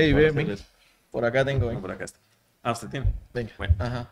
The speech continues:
Speaker 2: Pero bueno, esa es otra ventaja. Otra
Speaker 1: Otra.
Speaker 2: ventaja es que manejas tu tiempo. Manejas tu tiempo, o sea, no vas a trabajar ocho horas. Yo, muchos dueños de negocio me van a matar por esto, pero,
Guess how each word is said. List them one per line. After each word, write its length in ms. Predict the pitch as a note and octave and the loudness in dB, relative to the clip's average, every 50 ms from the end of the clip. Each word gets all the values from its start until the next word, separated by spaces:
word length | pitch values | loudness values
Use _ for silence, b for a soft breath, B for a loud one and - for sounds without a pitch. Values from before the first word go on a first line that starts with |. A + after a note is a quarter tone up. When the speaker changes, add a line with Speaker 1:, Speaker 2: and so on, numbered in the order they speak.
| _ _ | _ _
Speaker 2:
Pero 140 | - B2 A#2 | 2 4 4
bueno, 160 | G#2+ G#2 G#2 | 4 2 0
esa 140 | G2+ - C3+ | 0 0 2
es 60 | C3 | 4
otra 220 | D3 D3 D3 D3+ | 4 4 4 4
ventaja. 380 | C#3+ C3 G#2+ - F2 - - - _ _ | 2 2 0 -2 -6 -6 -8 -18 _ _
Otra 800 | - - - - _ _ _ - - - - - - - C#3+ | -14 -14 -14 -18 _ _ _ -20 -20 -20 -20 -20 0 0 4
Speaker 1:
Otra. 120 | C3 B3 B3 | 6 8 8
Speaker 2:
ventaja 280 | B3+ A3 F#3+ F#3 F3+ F#3+ | 8 8 8 8 8 8
es 100 | F#3+ - | 8 8
que 120 | - G#3 | 4 6
manejas 340 | G#3+ G3+ E3 C#3 C#3+ F3 F#3 | 6 8 6 8 8 6 8
tu 140 | - F#3 D#3+ | 8 6 6
tiempo. 500 | - F3+ F#3+ G#3 G#3+ F#3+ G3 - - - - _ _ _ _ - _ _ _ _ _ _ _ | 8 8 8 10 10 8 6 2 -4 -8 -10 _ _ _ _ -20 _ _ _ _ _ _ _
Manejas 380 | - A#2+ C3 D3 D#3+ F#3+ A3 G#3+ | 0 2 2 4 6 4 4 4
tu 120 | - A3 D#3+ | 2 -2 0
tiempo, 460 | - F#3 G3+ G#3 G#3+ F#3+ - - G#2+ | 4 6 6 6 6 4 2 -2 -4
o 40 | G#2 | 0
sea, 140 | B2+ B2 | 2 2
no 100 | A#2 B2 | 4 4
vas 120 | C#3 D3+ E3+ | 4 4 4
a 100 | F3+ F3 | 2 2
trabajar 340 | F#3 F3 D3 B2 A#2+ B2 B2+ | 2 2 2 2 2 0 -2
ocho 260 | C3+ C3 - - D3+ | -2 -2 -2 0 2
horas. 480 | D3+ D3+ C3+ G2+ - - - - - _ _ _ _ _ _ _ _ _ _ _ _ _ _ _ _ _ _ _ _ _ | 2 2 2 0 -2 -6 -12 -16 -16 _ _ _ _ _ _ _ _ _ _ _ _ _ _ _ _ _ _ _ _ _
Yo, 280 | - B2 B2 B2 A#2 - G2+ | 2 2 2 2 0 0 2
muchos 760 | A#2 C#3+ E3 E3 G3+ G#3 G3+ - - - - - - - _ | 2 2 4 4 6 6 6 6 4 2 -4 -6 -10 -12 _
dueños 340 | - B2 D3 E3 E3+ F3+ F#3 | -2 2 4 6 6 6 6
de 80 | F#3+ F#3 | 6 6
negocio 340 | D#3+ C#3 C3+ C3+ C3+ E3+ E3 | 6 6 6 4 4 2 4
me 100 | D3+ C3 | 4 4
van 120 | B2 B2+ C3+ | 4 4 4
a 40 | |
matar 380 | C#3+ D3 B2+ - A#2 A2 A2 - | 4 4 4 4 2 0 0 0
por 160 | - C#3 C3+ | -2 0 2
esto, 300 | C3+ C3+ - - D#3 - | 2 0 0 -2 -4 -2
pero, 420 | - C3 A#2+ G#2+ G2+ F#2+ F#2 F2 | -2 -2 0 0 0 -2 -2 -6